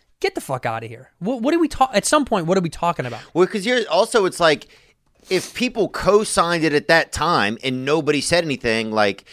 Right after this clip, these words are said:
Speaker 2: it's just, it just all goes into how often, when, what can you go, you could go back to something in everybody's life.
Speaker 1: Always.
Speaker 2: And who are they? Like,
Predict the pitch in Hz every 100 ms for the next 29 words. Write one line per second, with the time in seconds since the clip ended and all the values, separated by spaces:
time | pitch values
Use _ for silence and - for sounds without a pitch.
0 | - - - 247 - - 135 156 175 208
1 | - 165 170 165 139 151 127 147 139 -
2 | 139 127 120 113 _ _ _ - 156 170
3 | 170 - - 156 156 156 147 135 _ 131
4 | 120 170 190 - - 113 196 196 196 175
5 | 127 156 139 165 180 165 175 196 180 165
6 | - 165 160 143 - 147 143 139 139 123
7 | 90 107 110 92 - - _ _ 165 165
8 | 139 117 - 175 147 220 208 165 190 120
9 | 104 131